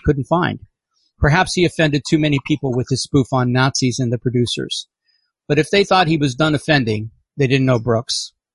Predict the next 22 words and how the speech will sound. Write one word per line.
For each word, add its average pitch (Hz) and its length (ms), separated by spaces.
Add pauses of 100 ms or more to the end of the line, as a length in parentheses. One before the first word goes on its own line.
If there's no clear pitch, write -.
(380)
Blazing 180 340
Saddles 139 440
burst 151 300
onto 147 200
the 131 100
film 135 300
market. 113 360 (640)
Called 143 260
vile, 160 540
offensive, 151 560
and 127 100
repulsive, 131 680
it - 120
was 135 140
also 156 340
in 131 80
nineteen 139 380
seventy-four 123 640
the 107 80
highest 156 440
grossing 143 440
film 117 340